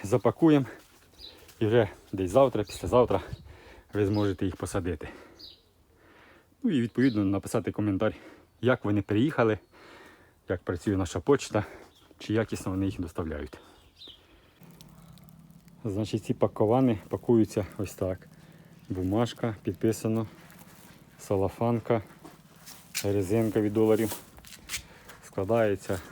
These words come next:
і сортирується зараз буде по замовленнях.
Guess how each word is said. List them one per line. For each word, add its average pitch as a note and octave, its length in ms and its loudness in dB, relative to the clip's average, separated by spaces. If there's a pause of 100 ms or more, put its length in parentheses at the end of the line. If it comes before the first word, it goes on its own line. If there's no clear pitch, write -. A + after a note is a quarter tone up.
(1040)
і D3+ 120 0
сортирується A2+ 720 0
зараз G#2 340 0 (160)
буде G2 300 -2 (920)
по A#2 200 2 (140)
замовленнях. F#2+ 840 0